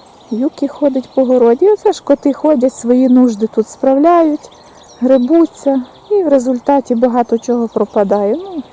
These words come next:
що ж я зроблю? Нехай ходять, бо два наших коти бігає, а ще сусідські коти дуже багато приходять. Ось хочу показати хрін. То, що пішло в цвіт, ми все зрізали.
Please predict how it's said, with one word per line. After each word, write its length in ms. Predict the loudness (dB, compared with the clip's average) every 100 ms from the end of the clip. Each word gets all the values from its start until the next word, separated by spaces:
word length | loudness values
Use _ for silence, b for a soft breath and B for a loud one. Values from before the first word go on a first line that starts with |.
| -10
що 120 | -8
ж 140 | -6
я 100 | -8
зроблю? 400 | -8 -10 -10 -10 -12 B B B B B B -20 -10
Нехай 320 | -8 -4 -4
ходять, 500 | -2 -2 -2 -4 -8
бо 160 | -2 -2
два 200 | 0 0
наших 380 | 0 -2 -4 -6
коти 400 | -8 -10 -6 -6 -6 B B B B B
бігає, 540 | -2 -2 0 0 -2 -2
а 140 | -6
ще 220 | -6 -6 -6
сусідські 600 | -6 -6 -6 -6 -12 -4
коти 300 | -4 -2 -2
дуже 260 | -2 -4
багато 420 | -4 -4 -6 -6
приходять. 720 | -8 -8 -8 -8 -6 -6 -8 -14 -20 -20 _ B B B B B -12
Ось 140 | -10 -2
хочу 260 | -2 -2
показати 640 | -6 -4 -2 0 -2 -2 -4
хрін. 400 | 0 0 2 -2 -8 -20 -20 -20 -20 _ -20 -20 -20 -16 -14 -14 -8
То, 120 | -8
що 240 | -6 -8
пішло 400 | -8 -10 -4 -4
в 60 | -4
цвіт, 340 | -6 -4 -4 -4
ми 160 | -4 -4
все 300 | -4 -4 -2
зрізали. 680 | -2 -2 -2 0 0 -2